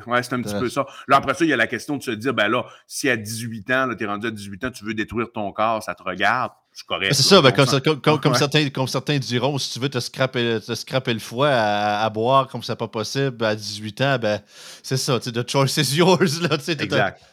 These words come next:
Speaker 2: t'as
Speaker 1: exact.
Speaker 2: compris les risques. Avant, avant de, de, qu'on se quitte, euh, Karim, je voulais quand même revenir sur l'article du National Post, parce que quand même
Speaker 1: Oui.
Speaker 2: des, des, des chiffres reliés, euh,
Speaker 1: Oui.
Speaker 2: à ça, justement,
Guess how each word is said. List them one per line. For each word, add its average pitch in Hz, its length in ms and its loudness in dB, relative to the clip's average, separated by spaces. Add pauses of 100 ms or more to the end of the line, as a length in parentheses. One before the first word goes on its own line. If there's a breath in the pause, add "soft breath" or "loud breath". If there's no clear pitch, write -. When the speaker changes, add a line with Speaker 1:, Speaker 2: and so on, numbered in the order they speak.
Speaker 2:
t'as - 80 -8
Speaker 1:
exact. 135 60 -8
Speaker 2:
compris 139 260 -2
les 139 140 2
risques. 139 180 -2 (160 loud breath)
Avant, 156 300 2
avant 139 240 -2
de, 143 240 -2
de, 104 520 -2
qu'on 113 140 -8
se - 120 -10
quitte, 185 240 -8
euh, 110 120 -6
Karim, 117 340 -4
je 131 40 -10
voulais 117 120 -4
quand 165 100 -4
même 202 100 -6
revenir 131 400 -2
sur 117 140 -8
l'article 101 300 -6
du 110 60 -16
National 107 380 -4
Post, 170 160 -6
parce 143 100 -8
que - 80 -10
quand 160 120 -6
même 180 60 0
Speaker 1:
Oui. 180 120 2
Speaker 2:
des, 117 140 -4
des, 107 220 -6 (300 loud breath)
des 113 240 -2
chiffres 175 360 -4
reliés, 117 520 -4
euh, 104 80 -2
Speaker 1:
Oui. - 80 2
Speaker 2:
à 95 260 -4
ça, 147 280 -4
justement, 120 420 -4